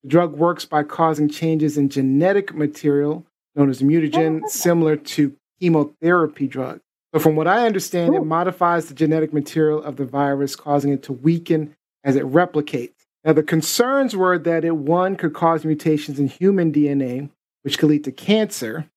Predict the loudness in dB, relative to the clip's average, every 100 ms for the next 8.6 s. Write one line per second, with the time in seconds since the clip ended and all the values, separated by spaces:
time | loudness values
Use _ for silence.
0 | _ _ -12 0 2 2 2 0 0 -2
1 | -4 -2 -4 -2 2 2 0 -6 _ _
2 | -2 -2 -2 -4 -2 -2 -2 0 -2 -2
3 | _ -4 -4 0 -2 -2 -14 -18 -2 -2
4 | 0 0 2 2 0 -4 _ _ _ -4
5 | 0 0 0 -2 -2 -2 -2 -2 -2 -2
6 | -2 -2 0 0 0 -2 -4 -2 -2 0
7 | -2 -2 -4 -2 -2 -2 -2 -2 -4 -6
8 | -8 0 0 0 -6